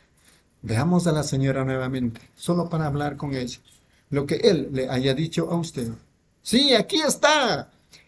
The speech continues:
Es en una mesa. Es un problema estomacal. Y si es una clase de infección o algo en el estómago, un doctor ha estado examinando esto.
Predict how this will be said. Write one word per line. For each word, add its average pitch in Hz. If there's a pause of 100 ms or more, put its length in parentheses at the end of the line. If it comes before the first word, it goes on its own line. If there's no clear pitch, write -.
(800)
Es 233 (240)
en 208
una 247
mesa. 269 (680)
Es 165
un 269
problema 220
estomacal. 185 (400)
Y 143
si 143
es 196
una 190
clase 175
de 151
infección 151
o 151
algo 196
en 131
el 127
estómago, 143 (260)
un 156
doctor 139
ha 123
estado 123
examinando 131
esto. 123